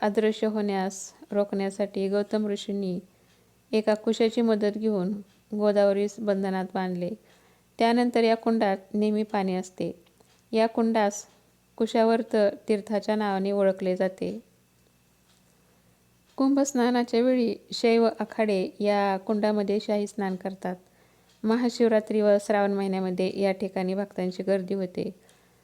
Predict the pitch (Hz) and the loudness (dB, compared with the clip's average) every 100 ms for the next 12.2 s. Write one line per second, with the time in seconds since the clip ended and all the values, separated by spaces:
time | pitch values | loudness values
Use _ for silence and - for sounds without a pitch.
0 | _ - 220 220 233 220 214 214 220 214 | _ -2 -2 0 -4 0 -2 0 -2 0
1 | 208 208 - 208 196 196 196 202 190 190 | 0 0 -4 -6 -4 -4 -4 -4 -4 -6
2 | - _ _ _ _ _ - 208 202 202 | -12 _ _ _ _ _ -2 0 0 -2
3 | 208 208 202 196 196 185 185 190 196 196 | -2 -4 -4 -6 -4 -4 -4 -2 -2 -2
4 | 202 196 190 190 175 175 _ _ _ _ | -6 -4 -6 -6 -8 -8 _ _ _ _
5 | _ _ _ _ _ _ _ _ _ - | _ _ _ _ _ _ _ _ _ -6
6 | 214 233 208 196 - _ - _ _ _ | -4 0 0 -2 -18 _ -20 _ _ _
7 | _ - - 202 208 202 208 202 202 190 | _ -20 -6 -2 0 0 0 -2 -2 -2
8 | 196 190 190 190 196 196 - 196 196 190 | -2 0 -2 -2 -2 -2 -4 -4 -2 -2
9 | 190 180 180 _ _ _ _ _ _ 214 | 0 -2 -4 _ _ _ _ _ _ 0
10 | 214 220 220 226 220 220 214 208 208 208 | 0 0 -2 0 0 2 2 2 0 -2
11 | 220 202 196 202 202 202 185 185 190 196 | -2 0 0 0 -2 -2 -2 -2 -2 -2
12 | 190 | -2